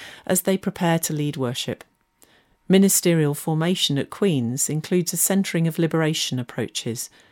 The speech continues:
a mandatory model on Black and Asian theologies, and compulsory training in community-based engagement and mission.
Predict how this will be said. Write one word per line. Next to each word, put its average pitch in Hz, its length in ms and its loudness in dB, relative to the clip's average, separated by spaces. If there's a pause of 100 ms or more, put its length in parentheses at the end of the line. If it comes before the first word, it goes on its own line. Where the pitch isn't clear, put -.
(300)
a 135 60 0
mandatory 170 560 2
model 147 420 0
on 127 160 -2
Black 156 320 -2
and 139 100 0
Asian 135 300 -2
theologies, 135 720 -2 (320)
and 226 120 2
compulsory 240 580 0
training 147 500 2 (260)
in 151 200 2
community-based 160 960 0
engagement 143 680 -2
and 143 140 -2
mission. 120 340 -6